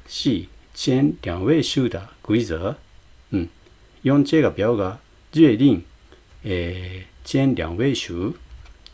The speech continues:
第三个规则，第三条规则，我们需要背诵这个，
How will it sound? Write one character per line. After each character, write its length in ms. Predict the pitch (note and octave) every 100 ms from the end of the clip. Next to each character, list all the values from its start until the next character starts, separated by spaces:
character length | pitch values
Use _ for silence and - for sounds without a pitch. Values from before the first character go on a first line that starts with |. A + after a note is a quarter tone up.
| - - - -
第 140 | -
三 340 | E2 - G3+ A3
个 120 | G#2
规 180 | G2 F#2
则， 220 | - E2+ - _ _ - _ -
第 80 | -
三 280 | - - G#3+
条 200 | - E2+
规 200 | E2+ F#2+
则， 180 | - - - - - - - -
我 220 | G#2 G2
们 320 | C3 E3 F#3 -
需 420 | - - - F#2 C3
要 180 | D3
背 280 | G#2 - C#3+
诵 240 | G#2+ C3 F#2
这 280 | - A2+
个， 180 | G2 D#2+